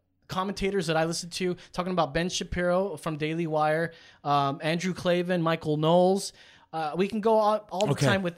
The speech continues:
Speaker 1: uh, lots
Speaker 2: Hold
Speaker 1: of
Speaker 2: on.
Speaker 1: stuff who do
Speaker 2: Hold
Speaker 1: their
Speaker 2: on,
Speaker 1: independent
Speaker 2: hold on, hold on.
Speaker 1: research.
Speaker 2: You're right. You're right.
Speaker 1: It, it happens on both sides.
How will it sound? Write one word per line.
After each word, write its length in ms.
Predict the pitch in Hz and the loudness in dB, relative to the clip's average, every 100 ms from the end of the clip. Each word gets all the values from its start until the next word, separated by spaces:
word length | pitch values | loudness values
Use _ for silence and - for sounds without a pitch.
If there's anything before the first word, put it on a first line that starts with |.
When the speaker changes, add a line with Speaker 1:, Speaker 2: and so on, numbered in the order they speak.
| - | -8
Speaker 1:
uh, 140 | 165 | -4
lots 100 | 160 143 | 2 4
Speaker 2:
Hold 120 | 139 | 6
Speaker 1:
of 60 | |
Speaker 2:
on. 60 | 117 | 4
Speaker 1:
stuff 240 | 95 156 170 | 2 -2 -2
who 80 | |
do 120 | 151 196 | -2 0
Speaker 2:
Hold 120 | 190 | 2
Speaker 1:
their 60 | |
Speaker 2:
on, 40 | 180 | 2
Speaker 1:
independent 340 | 190 190 180 | 0 -2 -2
Speaker 2:
hold 120 | 170 | -4
on, 0 | |
hold 100 | 175 | -4
on. 60 | 175 | -4
Speaker 1:
research. 220 | 170 - _ | -4 -12 _
Speaker 2:
You're 100 | 120 | 0
right. 260 | 117 95 76 _ _ _ 92 | 2 0 -2 _ _ _ -10
You're 140 | 95 | -8
right. 240 | 85 76 - _ _ _ _ _ _ _ _ _ _ _ _ _ _ _ _ _ 254 | -6 -10 -18 _ _ _ _ _ _ _ _ _ _ _ _ _ _ _ _ _ -14
Speaker 1:
It, 120 | - | -4
it 160 | 220 196 | -2 2
happens 260 | 233 277 233 | 0 0 0
on 80 | |
both 140 | 226 226 | 0 -2
sides. 400 | 277 151 - | -4 -6 -8